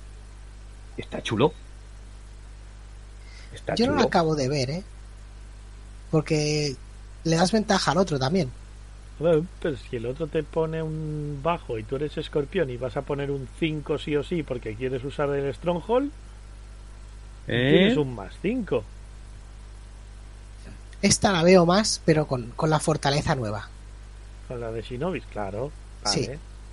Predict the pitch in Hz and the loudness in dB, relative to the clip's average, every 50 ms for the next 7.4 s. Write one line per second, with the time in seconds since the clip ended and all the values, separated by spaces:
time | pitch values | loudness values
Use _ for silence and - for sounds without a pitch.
0 | - - - - - - - - - - - - - - - - - - - 156 | -14 -14 -14 -14 -14 -14 -14 -14 -16 -16 -16 -14 -14 -14 -14 -14 -6 0 0 2
1 | 143 135 135 135 131 - - 151 151 165 165 175 190 196 - 190 135 104 - - | 2 2 0 -2 -2 0 2 4 6 6 8 8 6 6 6 4 2 2 -4 -10
2 | - - - - - 127 117 117 117 110 113 117 117 117 117 117 107 - 127 120 | -12 -14 -12 -8 -8 -6 -6 -6 -6 -4 -4 -4 -6 -6 -6 -6 -6 -6 -8 -6
3 | 120 117 123 139 131 - 151 139 139 139 135 127 - - 135 135 135 - 143 131 | -6 -4 -2 -4 0 0 0 0 0 0 -2 -2 2 2 2 2 2 0 0 0
4 | 139 135 135 147 143 151 - - 123 113 107 110 110 107 113 123 120 120 117 120 | 0 0 0 0 0 -2 -2 -2 -4 -6 -6 -6 -6 -4 -4 -4 -4 -4 -2 0
5 | 139 156 147 147 - 156 165 175 165 - 135 117 113 117 120 123 135 123 - 135 | 0 0 0 0 0 0 0 0 0 -4 -6 -6 -4 -4 -4 -4 -6 -4 -2 -2
6 | 131 139 131 135 135 131 131 127 123 131 135 131 131 147 139 - - 156 151 139 | 0 0 0 0 -2 0 0 0 0 -2 -4 -2 -4 -4 -4 -2 -2 -2 0 -2
7 | - 120 113 147 175 196 143 113 | -2 -2 -2 -2 -2 -2 -4 -6